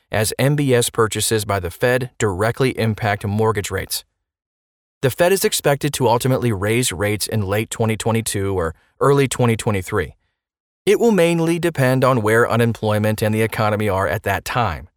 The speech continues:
If growth has gone into reverse by then,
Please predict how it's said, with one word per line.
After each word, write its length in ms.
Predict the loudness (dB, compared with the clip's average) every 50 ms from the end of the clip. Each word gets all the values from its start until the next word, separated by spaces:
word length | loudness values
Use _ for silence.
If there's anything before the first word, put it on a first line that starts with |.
| _ _ _ _ _ _ _ -4
If 160 | -4 -4 -2 0
growth 300 | 0 2 2 2 2 2
has 160 | 0 0 2
gone 180 | 0 0 2
into 220 | 2 0 0 -2 -2
reverse 400 | -2 -2 -2 0 0 0 0 -2
by 180 | -2 -2 -2
then, 380 | -2 0 0 0 0 0 -2 -4